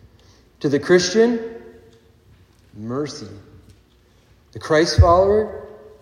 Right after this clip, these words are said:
mercy is given because of the redemption that came through Christ. Mercy.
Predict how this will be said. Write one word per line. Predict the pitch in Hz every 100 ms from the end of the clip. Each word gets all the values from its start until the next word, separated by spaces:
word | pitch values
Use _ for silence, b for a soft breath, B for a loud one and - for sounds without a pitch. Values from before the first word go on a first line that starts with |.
| -
mercy | 113 135 180 180 131 107 110
is | 117 101
given | 135 123 127 135 - - - -
because | 120 120 123
of | 113
the | 113 101
redemption | 113 104 117 123 - 147 147 - -
that | 110 -
came | - 117 117 117 117 - _ _ _ _
through | - -
Christ. | _ - - - - _ _ _ _ _ _ _ _ _ _ _ 101
Mercy. | 107 117 107 -